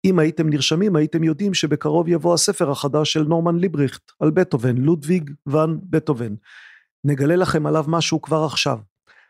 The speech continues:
הספר עוסק בפרקיו במאה יצירות. לכל יצירה שהוא עוסק בה יש גם המלצה על ביצוע. לכל ביצוע יש קוד שאפשר לסרוק כדי להאזין. זה יקרה כשתרכשו את הספר, כאשר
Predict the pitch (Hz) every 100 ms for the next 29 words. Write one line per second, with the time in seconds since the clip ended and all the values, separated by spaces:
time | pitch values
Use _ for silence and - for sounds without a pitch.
0 | _ - 123 202 170 139 127 175 - 147
1 | - 131 - 180 147 131 139 151 185 175
2 | 143 - 120 120 - - _ _ _ _
3 | _ - 131 127 202 202 175 - 139 170
4 | - 143 127 208 202 160 156 170 147 170
5 | 165 - 160 156 147 - 185 165 147 -
6 | - 156 117 _ _ _ _ _ _ _
7 | 127 127 185 175 160 - 175 156 143 -
8 | - 127 135 135 _ _ - 139 - 165
9 | 165 170 - 196 208 - _ 143 156 165
10 | 170 156 139 165 139 - _ _ - 185
11 | - 175 190 - 170 180 147 160 - 190
12 | 165 - 196 208 170 170 151 - 202